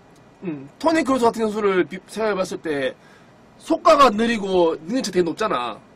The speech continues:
그래가지고 좀 잘 사용하지 않는 선수인데 만약에 토니 크로스가 굉장히 잘해가지고 오버롤이 막 삼, 사십 올랐어.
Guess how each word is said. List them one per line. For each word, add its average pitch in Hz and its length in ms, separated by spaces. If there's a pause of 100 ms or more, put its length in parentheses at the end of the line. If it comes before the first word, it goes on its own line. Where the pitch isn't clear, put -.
(300)
그래가지고 180 560
좀 170 200
잘 185 220
사용하지 220 520
않는 165 180
선수인데 170 540 (500)
만약에 220 300 (180)
토니 277 200
크로스가 240 600 (1400)
굉장히 247 240
잘해가지고 208 680 (300)
오버롤이 240 640
막 180 180
삼, 349 240
사십 - 280
올랐어. 214 420